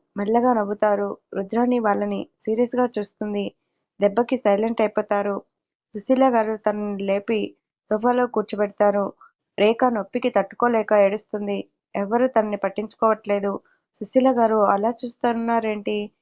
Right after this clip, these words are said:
"డాక్టర్కి కాల్ చేయండి" అని ప్రతాప్ గారితో అంటుంది. ప్రతాప్ గారు ఫోన్ చేద్దామని నెంబర్ చూస్తే దగ్గరగా ఉన్న హాస్పిటల్ నెంబర్ కనిపించదు.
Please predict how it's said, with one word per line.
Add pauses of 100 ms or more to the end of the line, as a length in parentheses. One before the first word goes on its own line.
(320)
"డాక్టర్కి
కాల్
చేయండి"
అని (120)
ప్రతాప్
గారితో (380)
అంటుంది. (320)
ప్రతాప్
గారు (200)
ఫోన్ (100)
చేద్దామని (140)
నెంబర్ (120)
చూస్తే (480)
దగ్గరగా
ఉన్న
హాస్పిటల్
నెంబర్
కనిపించదు.